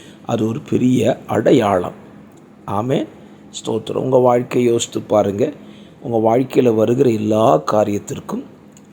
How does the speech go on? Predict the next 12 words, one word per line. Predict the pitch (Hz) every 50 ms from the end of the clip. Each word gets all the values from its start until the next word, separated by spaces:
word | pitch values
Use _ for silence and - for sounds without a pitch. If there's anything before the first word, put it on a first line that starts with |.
| - -
வேத | 117 123 147 165 180 254 165
வசனத்தை | 135 107 107 - - 127 120 113 104 - - 117 127 262 285 - - - - - - - - - - - - -
நீங்கள் | 123 127 120 117 113 120 127 - -
உபயோகப்படுத்துகிறீர்களா? | - 123 113 131 131 127 110 - 120 110 - 104 101 110 95 - - 107 98 98 95 98 90 85 92 95 95 92 90 - - - - - - - - -
சிலர் | - - - - - 135 131 131 127 104 - - - - - - - - - - -
வேத | 120 127 156 160 165 165
வசனத்தை | 147 135 120 - - 113 107 101 - - - - - - - -
தங்களுடைய | - 117 131 151 151 139 123 110 107 101 104 107 117 - - - - - - - - - - -
லாபத்திற்காக | 117 110 104 107 113 139 156 165 156 139 143 - - 110 104 - - 101 98 98 92 - 151 156 -
பயன்படுத்துவார்கள். | 101 104 110 110 113 110 110 104 - - - 104 95 95 90 87 85 78 80 104 90 - - - - - - - - - - -
அப்படி | - 101 - - - 139 120 113 104
அல்ல. | 92 95 101 107 110 110 107 -